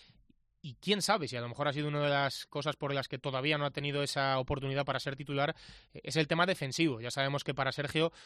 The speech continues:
lo primero es defender, lo primero es portería cero. De hecho, ya sabemos que Jordi Masip es el segundo portero menos goleado de la categoría, después de Jan Oblak.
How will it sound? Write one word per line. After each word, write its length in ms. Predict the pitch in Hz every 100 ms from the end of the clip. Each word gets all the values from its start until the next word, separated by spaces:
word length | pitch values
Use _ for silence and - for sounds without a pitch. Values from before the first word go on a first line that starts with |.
| - - _ _ _ _
lo 220 | 151 135
primero 320 | 131 139 170
es 60 | 190
defender, 600 | 180 156 147 175 196 -
lo 160 | 151 135
primero 400 | 139 135 156 156
es 260 | 156 - - _ _
portería 480 | - 139 131 139 160
cero. 240 | - 151 180
De 80 |
hecho, 300 | 135 - 143 - _ -
ya 120 | 123
sabemos 240 | 123 135
que 140 | - 123
Jordi 220 | 135 139
Masip 360 | 135 135 147 - - _ _ _ - _ _ - -
es 200 | 135 139
el 540 | 131 131 131 127 123
segundo 380 | 113 135 147 147
portero 320 | 135 139 139
menos 180 | 135 135
goleado 340 | 127 131 131
de 60 | 131
la 100 | 127
categoría, 440 | 123 123 120 135
después 420 | 160 123 - 131 - - - - -
de 560 | 127 123 120 120 117
Jan 140 | 123 139
Oblak. 400 | 131 135 165